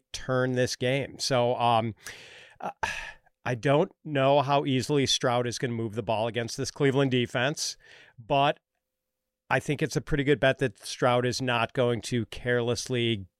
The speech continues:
give away the ball more than, you know, maybe once, maybe throws one interception. But I think there is a chance that Flacco gives it away multiple times, and that could really swing it towards the Texans here. So I do think there's value on the Texans.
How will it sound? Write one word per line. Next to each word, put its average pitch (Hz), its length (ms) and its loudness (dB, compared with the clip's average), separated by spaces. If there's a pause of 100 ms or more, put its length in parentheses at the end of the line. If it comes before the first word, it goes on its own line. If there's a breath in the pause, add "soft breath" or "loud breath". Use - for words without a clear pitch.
(120)
give 123 240 2
away 117 340 0
the 110 140 -2
ball 110 320 0
more 120 240 0
than, 120 280 -4
you 131 60 -10
know, 117 100 -10
maybe 139 300 0
once, 110 400 -8
maybe 120 220 -6
throws 123 340 -2
one 120 160 -4
interception. 113 720 -6
But 147 300 4 (960 loud breath)
I 135 100 2
think 131 220 -4
there 135 140 4
is 123 120 0
a 127 40 -4
chance 120 360 -2
that 123 140 -4
Flacco 120 480 0
gives 104 220 -4
it 117 80 -4
away 113 220 -4
multiple 110 420 -6
times, 117 420 -8
and 117 120 -12
that 107 120 -4
could 110 140 -6
really 110 220 -2
swing 113 320 -4
it 107 100 -6
towards 113 240 -6
the 113 80 -12
Texans 117 460 -8
here. 104 100 -12
So 143 140 -6
I 147 60 0
do 202 200 -2
think 190 220 -2
there's 135 180 -2
value 120 320 -2
on 110 100 -8
the 110 60 -10
Texans. - 580 -14